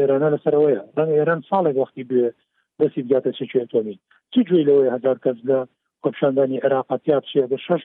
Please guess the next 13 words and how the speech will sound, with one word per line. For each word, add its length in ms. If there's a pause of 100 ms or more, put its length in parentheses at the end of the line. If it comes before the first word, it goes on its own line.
مانگ 220
بتوانێت 460 (320)
تەرکیزی 460
جیهان 240
و 100
کۆمەڵگەی 360
نێودەوڵەت 320 (100)
لەسەر 240
ئێران 240
دووقات-، 340
دوورخاتەوە. 460 (460)
تەنها 360
لەسەر 220